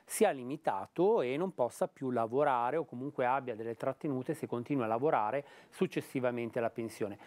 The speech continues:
Perché questo ragionamento? Perché? Perché la quota cento, allo stato dell'arte, da quello che conosciamo, permette di andare in pensione diversi anni prima rispetto al pensionamento ordinario.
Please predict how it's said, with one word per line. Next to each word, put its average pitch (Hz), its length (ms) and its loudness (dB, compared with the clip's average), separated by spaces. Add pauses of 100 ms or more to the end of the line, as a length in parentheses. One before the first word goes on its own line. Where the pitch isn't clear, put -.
(220)
Perché 175 320 2
questo - 300 -6
ragionamento? 117 720 -2
Perché? 127 260 0
Perché 110 220 -6
la 113 100 0
quota 151 300 2
cento, 147 640 0 (280)
allo 117 200 0
stato 147 320 2
dell'arte, 120 520 0
da 101 120 -14
quello 131 200 -2
che 117 120 -6
conosciamo, 156 640 0 (300)
permette 147 420 0
di 123 80 -6
andare 127 220 0
in 127 80 -2
pensione 160 600 0 (140)
diversi 135 480 0
anni 123 220 -2
prima 170 400 2
rispetto 120 600 -2
al 120 80 -4
pensionamento 117 720 -4
ordinario. 104 580 -4